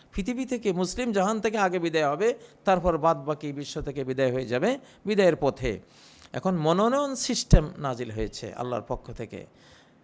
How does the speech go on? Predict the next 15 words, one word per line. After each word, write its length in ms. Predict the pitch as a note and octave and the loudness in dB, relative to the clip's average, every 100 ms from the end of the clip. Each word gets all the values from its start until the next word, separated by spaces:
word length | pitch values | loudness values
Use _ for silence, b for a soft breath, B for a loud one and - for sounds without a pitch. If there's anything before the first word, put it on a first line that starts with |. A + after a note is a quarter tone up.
| b _ _ _ _ _ _ - | b _ _ _ _ _ _ -10
আল্লাহ 180 | C#3+ C3+ | -6 -4
তাআলা 180 | C3 | -2
মনোনীত 500 | C3+ C3 E3+ A3+ - | -2 0 0 0 0
করেন। 360 | D3+ A2+ A2 F#2+ - | -2 0 -4 -6 -6
ইসলামিক 560 | - - D#3+ F3+ F3+ F3+ | -6 -2 2 2 0 -6
খেলাফতের 960 | - - - C#3+ F#3 G3+ F#3+ F3 E3+ - | -14 0 4 4 2 -2 -2 -2 -2 -4
যারা 320 | C#3+ C#3+ C3 - | 0 0 0 -4
খলিফা 360 | D#3+ A3 B3 D3+ | -2 -2 -2 -2
হন, 300 | B2+ G#2+ A2 b b b b b - | -2 -6 -10 b b b b b -2
তারা 400 | F3 G3 C#3+ - - | 0 0 -2 -10 -18
আহলুল 360 | - E3 F#3+ F#3+ | -6 -4 0 -2
হাল্লে 360 | - C4 B3 A#3 | -2 -4 0 2
ওয়াল 200 | F3+ D3 | 2 0
আকদ, 400 | A2+ F2 - - b b b b b b B2 | -4 -8 -16 -16 b b b b b b -4
যারা 500 | C#3+ D3 C3+ - | 0 2 2 0